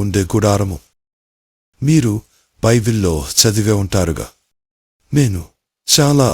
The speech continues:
ఆస్తి కలిగిన వాడునని. నా ఆస్తి ఇదే. ఇట్లాగా నాకు పెద్ద పెద్ద బంగ్లాలు ఉన్నో. ఇదే మా బంగ్లా. ఉండండి, నా భార్యను మీకు పరిచయం చేస్తాను.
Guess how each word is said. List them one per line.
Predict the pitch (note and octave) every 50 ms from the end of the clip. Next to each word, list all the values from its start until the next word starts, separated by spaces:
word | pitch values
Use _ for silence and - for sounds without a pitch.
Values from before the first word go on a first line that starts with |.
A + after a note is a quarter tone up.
| F#2+ A2
ఆస్తి | A#2+ A#2+ - - - B2+ A#2 G#2 -
కలిగిన | - F#2+ F#2 F2+ F#2 F2 E2
వాడునని. | D#2+ D#2+ D#2 D2+ D2+ D2 B1 A#1 - _ _ _ _ _ _ _ _ _ _ _ _ _ _ _ _ - C3 C3 C3+
నా | C3 A#2 G#2 F#2 F#2 G2+
ఆస్తి | G#2 - - - - - - E3+ D#3 B2 G2+ - _ _ _ _ _ - - B2
ఇదే. | A#2+ G2 G2+ F2+ D#2+ C#2 - _ _ _ _ _ _ _ _ _ _ _ _ _ _ _ _ _ _ _ _ _ _ _ - - D3
ఇట్లాగా | C#3+ - D#3 D#3 D3 C3+ A#2 B2 B2 A2+ G#2 G2+
నాకు | G2 F2+ - - - - - -
పెద్ద | A#2 G2+ G2 F#2+ - - -
పెద్ద | G#2+ F#2+ - G#2 F#2 F#2
బంగ్లాలు | G2 G2 F#2+ F#2+ F#2 E2+ E2 D#2+ D#2+ D#2+
ఉన్నో. | D2+ C2 A1 - _ _ _ _ _ _ _ - C#3+
ఇదే | C3 C#3+ C#3+ C3 A#2 G#2+ G#2+
మా | G#2+ G#2+ G2 F2+ D#2+ - -
బంగ్లా. | G#2+ G#2 G#2 A2 G#2+ G#2 G2 F2 D#2+ - _ _ _ _ _ _ _ _ _ _ _ _ _ _ _ _ - B2 C3
ఉండండి, | C3+ B2 B2+ B2 A2+ G2 G2 F2+ F2 - _ _ _ _ _ _ _ _ _ _ _ _ _ - - A#2
నా | A2+ G#2 F#2 G2
భార్యను | G#2+ A#2 B2 B2+ B2 A2+ G#2+ G#2
మీకు | G2+ F#2 E2 D#2+ D2+ - -
పరిచయం | - G2+ G2 G2+ - - - A2+ G#2+ G#2+ -
చేస్తాను. | - G2+ G2 - - - - D2+ B1 A1